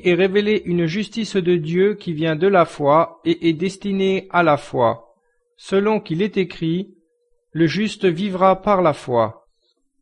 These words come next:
En effet, la colère de Dieu éclate du haut du ciel contre toute impiété et toute injustice des hommes, qui,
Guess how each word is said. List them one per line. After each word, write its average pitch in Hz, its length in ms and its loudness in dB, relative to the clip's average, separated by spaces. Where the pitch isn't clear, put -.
En 196 180 0
effet, 123 500 -2
la 143 100 0
colère 214 560 2
de 175 140 2
Dieu 185 400 0
éclate 190 400 0
du 156 240 -2
haut 202 100 2
du 185 160 -6
ciel 170 480 0
contre 170 300 -6
toute 233 320 -8
impiété 180 800 -2
et 147 80 -6
toute - 320 -12
injustice 185 640 -6
des 147 320 -2
hommes, 147 260 0
qui, 202 440 -4